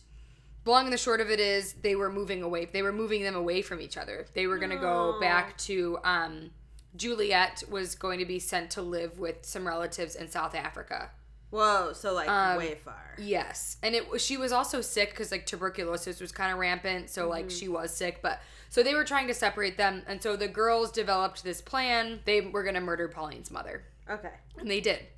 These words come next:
Speaker 2: Oh, man.
Speaker 1: They did. Um, they murdered her, and they took her on a walk.
Speaker 2: Oh, God.
Speaker 1: They said they were taking her on a walk in Victoria Park in New Zealand, in Christchurch, New Zealand. And they beat the shit out of her with a brick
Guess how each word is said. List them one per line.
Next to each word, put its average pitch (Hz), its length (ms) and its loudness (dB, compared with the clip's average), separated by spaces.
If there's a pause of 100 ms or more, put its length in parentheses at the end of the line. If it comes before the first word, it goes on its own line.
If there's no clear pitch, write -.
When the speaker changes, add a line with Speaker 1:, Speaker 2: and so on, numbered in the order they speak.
(440)
Speaker 2:
Oh, 175 240 -14
man. 165 280 -10
Speaker 1:
They 185 140 2
did. 170 260 -4 (480)
Um, 190 460 6
they 190 260 -2 (140)
murdered 208 400 2
her, 214 240 2
and 190 220 -6
they 185 100 0
took 214 200 -6
her 220 100 4
on 233 100 2
a 254 80 0
walk. 180 440 -2 (380)
Speaker 2:
Oh, 202 180 -16
God. - 160 -18
Speaker 1:
They 175 60 -8
said 180 160 -6
they 185 100 -2
were 185 100 0
taking 185 300 -6
her 196 100 -2
on 202 100 0
a 208 80 -2
walk 170 380 0 (400)
in 185 520 -2
Victoria 185 500 -2
Park 185 280 0
in 190 140 -8
New 190 140 -6
Zealand, 175 500 -6
in 185 200 -8
Christchurch, - 760 -6
New 190 120 -6
Zealand. 175 480 -8 (640)
And 190 720 2
they 180 640 -2
beat 190 260 -8
the 208 80 2
shit 185 260 0
out 160 160 0
of 170 120 -4
her 165 180 -2
with 170 180 -4
a 175 60 -4
brick 165 580 -6